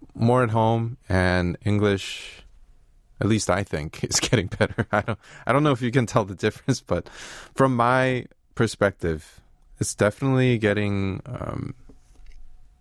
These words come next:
yeah, easier just to talk, read, speaking. It's good. Yuri Yuri says, "Hi, John. I'm currently in subway line seven having an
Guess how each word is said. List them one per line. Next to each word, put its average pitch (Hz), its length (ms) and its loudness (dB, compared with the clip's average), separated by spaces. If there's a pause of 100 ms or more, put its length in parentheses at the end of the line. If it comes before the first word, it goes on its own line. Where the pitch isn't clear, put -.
yeah, 190 220 0
easier 90 500 0 (160)
just - 260 -10
to 80 400 0
talk, 92 340 0 (800)
read, 92 380 2 (920)
speaking. 87 540 -2 (880)
It's 117 100 -2
good. 170 240 2 (1300)
Yuri 185 300 6
Yuri 175 300 4
says, 131 480 0
"Hi, 165 120 4
John. 120 280 2
I'm 110 160 0
currently 135 420 0
in 127 120 2
subway 113 380 2
line 107 240 2
seven 101 500 0
having 92 680 0 (140)
an 85 220 0